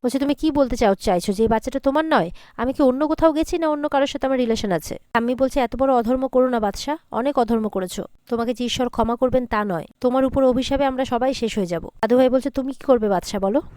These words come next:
তোমার কি সিদ্ধান্ত?" এরপর আরণ্য কিছু বলতে গেলে রোশনাইকে, রোশনাই বলছে, "স্যারজি, মনে করতে পারছেন না, তার মানে এটা নয় যে এই বাচ্চাটা আপনার নয়। যদি সত্যি আপনি এই বাচ্চার বাবা হয়ে থাকেন, তাহলে বাবা হিসেবে আপনাকে এই বাচ্চার রেসপন্সিবিলিটি নিতে হবে।"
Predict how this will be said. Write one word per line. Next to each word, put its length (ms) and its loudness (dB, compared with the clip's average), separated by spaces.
তোমার 200 0
কি 120 -4
সিদ্ধান্ত?" 460 -2
এরপর 360 2
আরণ্য 260 4
কিছু 220 -2
বলতে 280 2
গেলে 180 4
রোশনাইকে, 400 2
রোশনাই 300 0
বলছে, 220 2
"স্যারজি, 360 -2
মনে 200 4
করতে 260 2
পারছেন 320 2
না, 80 2
তার 160 2
মানে 200 2
এটা 160 4
নয় 140 4
যে 100 0
এই 60 6
বাচ্চাটা 380 0
আপনার 220 -2
নয়। 200 -8
যদি 220 2
সত্যি 440 0
আপনি 280 0
এই 60 4
বাচ্চার 340 -2
বাবা 220 2
হয়ে 180 2
থাকেন, 280 -4
তাহলে 260 0
বাবা 240 -4
হিসেবে 340 -2
আপনাকে 320 -4
এই 60 -4
বাচ্চার 300 -6
রেসপন্সিবিলিটি 680 -6
নিতে 220 -2
হবে।" 240 -6